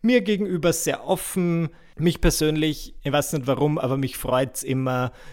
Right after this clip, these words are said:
wenn Menschen aus den klassischen Medien mir gegenüber offen sind. Und sie war sehr offen und sie hat angefangen, mir auf Instagram zu folgen und da war sie wirklich sehr aktiv. Also sie hat jedes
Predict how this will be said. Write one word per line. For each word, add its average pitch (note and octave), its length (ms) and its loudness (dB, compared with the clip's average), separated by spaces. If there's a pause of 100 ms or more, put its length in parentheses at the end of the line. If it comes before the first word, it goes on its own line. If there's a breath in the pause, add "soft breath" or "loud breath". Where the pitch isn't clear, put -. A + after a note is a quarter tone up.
(100)
wenn C#3 300 0
Menschen C#3 480 -2
aus C3+ 320 -4
den C3 180 -2
klassischen C3 720 -2
Medien C3 600 0
mir C#3+ 280 0
gegenüber C3 640 -2
offen E3 320 -2
sind. C#3+ 400 -2
Und D#3 160 -8
sie C#4 180 0
war E3+ 140 4
sehr C3+ 320 -4
offen C#3 460 -4 (320 loud breath)
und E3+ 200 4
sie F#3+ 120 4
hat F#3+ 80 2
angefangen, G3+ 520 0
mir F3+ 140 2
auf - 80 -8
Instagram D#3+ 560 0
zu F3 100 -2
folgen C3+ 560 -2
und C#3 240 -4
da D3+ 100 2
war D#3 120 4
sie E3 140 -2
wirklich F3+ 280 0
sehr D3 220 -2
aktiv. - 420 -6
Also C#3 160 -6
sie D#3 200 -2
hat A#2+ 100 -8
jedes D#3+ 580 -2